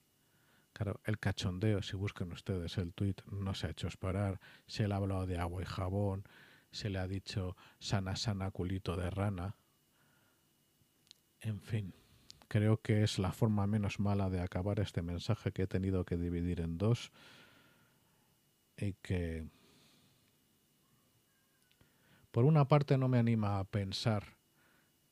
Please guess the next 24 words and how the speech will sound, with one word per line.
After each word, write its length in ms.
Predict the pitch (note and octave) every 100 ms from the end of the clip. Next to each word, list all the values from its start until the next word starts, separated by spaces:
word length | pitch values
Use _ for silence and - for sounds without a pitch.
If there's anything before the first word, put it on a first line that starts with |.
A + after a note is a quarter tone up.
| _
que 180 | - A2
de 100 | G#2
aquí 240 | G#2 - G#2+
vayamos 500 | F#2+ G2 G2 F#2+ G#2
al 140 | F#2+
treinta 420 | - F#2+ F#2+ F#2+
y 80 | E2
seis, 460 | - A2 A2+ G2 -
que 160 | -
es 140 | F#2 G2+
nuestro 320 | G2 - G2+
trauma 440 | G2 G2 G2+ F#2
nacional. 680 | F2+ F2+ G#2 F#2+ A2+ G2+ G#2 _ - - _ _
Hay 160 | - A2+
motivos 500 | G#2 G2+ G#2+ G#2+ -
sobrados 440 | F#2+ G2 G2+ G2
para 220 | G#2 F#2
pensar 460 | - F2 - G2+ G2+
que 140 | F#2
no 120 | F2
va 100 | G2
a 20 | F2
ser 220 | G#2 E2+
así. 340 | - G#2+ G2+